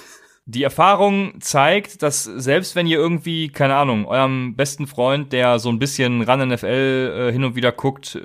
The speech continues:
bis zwanzig Uhr, äh, also selbst wenn ihr es dem fünfmal erläutert, dass es dreihundertfünfundsechzig Tage im Jahr eigentlich um was geht und, äh, ja, dass er dreihundertfünfundsechzig Tage im Jahr aktiv sein muss, dann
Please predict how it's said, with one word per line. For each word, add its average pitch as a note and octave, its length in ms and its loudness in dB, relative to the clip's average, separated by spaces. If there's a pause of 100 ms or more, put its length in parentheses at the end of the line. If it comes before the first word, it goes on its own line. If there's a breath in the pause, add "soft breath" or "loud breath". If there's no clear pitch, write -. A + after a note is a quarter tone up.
bis A#2 280 -6
zwanzig B2 400 -4
Uhr, B2+ 240 2 (1040 loud breath)
äh, B2 60 -14 (160)
also C#3+ 220 0
selbst F3+ 260 2
wenn F#3+ 100 2
ihr F3+ 40 2
es E3 80 2
dem D#3 160 0
fünfmal E3+ 460 0
erläutert, C3 600 0
dass C3+ 140 -2
es - 180 -8
dreihundertfünfundsechzig D3+ 1000 -2
Tage D3+ 340 0
im A2 120 -2
Jahr A2 300 2
eigentlich B2 400 -4
um A#2+ 140 -4
was A#2+ 200 -4
geht E3+ 400 -4
und, A#2+ 480 -4 (640)
äh, A2 40 -20 (840)
ja, A#2 220 0
dass A#2+ 160 -2
er C3 80 0
dreihundertfünfundsechzig D3+ 640 0
Tage D3 180 2
im C#3 100 -2
Jahr C3+ 180 2
aktiv F#3 300 -6
sein G#2+ 260 -2
muss, B2+ 260 -4
dann B2 480 -6